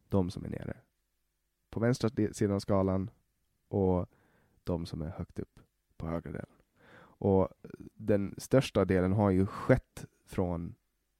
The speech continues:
den totala motpolen. Och det gör att det är jättesvårt att mötas. Så är det ju. Det är supersvårt. Jag har varit med om kulturkrockar i Kina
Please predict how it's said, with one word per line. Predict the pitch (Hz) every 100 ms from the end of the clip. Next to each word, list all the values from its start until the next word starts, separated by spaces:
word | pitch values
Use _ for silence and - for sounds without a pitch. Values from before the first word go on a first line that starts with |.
| _
den | - 95
totala | 110 117 147
motpolen. | 170 - - - - _ _ _
Och | _ -
det | 113 135
gör | 113
att | 98 -
det | 107
är |
jättesvårt | 104 107 107 - - 90 - 92 87 -
att | - -
mötas. | 147 139 - - 120 - _ _ -
Så | 135
är | 143 151
det | 95
ju. | - 98
Det | 117
är | 131
supersvårt. | - - 180 165 - - - 95
Jag | 127
har | 135 117 101
varit | 107 101 98 98
med | 95
om | 90
kulturkrockar | 98 95 95 92 92 107
i | 110
Kina | 143 123 -